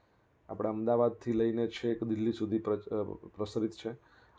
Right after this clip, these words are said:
અને અરવલ્લી જિલ્લાનું મુખ્ય સ્થળ તમારે કહેવાનું છે, જો તમને આવડે તો.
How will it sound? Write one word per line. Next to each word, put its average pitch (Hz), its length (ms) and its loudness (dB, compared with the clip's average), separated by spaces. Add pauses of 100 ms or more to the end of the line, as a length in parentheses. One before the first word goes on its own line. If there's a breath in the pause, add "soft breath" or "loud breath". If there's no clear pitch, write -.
અને 110 300 0
અરવલ્લી 143 500 8
જિલ્લાનું 131 440 6
મુખ્ય 117 280 -2
સ્થળ 123 240 0
તમારે 113 300 0
કહેવાનું 117 420 2
છે, 107 120 -4
જો 101 100 0
તમને 95 240 -4
આવડે 90 260 0
તો. 85 200 -12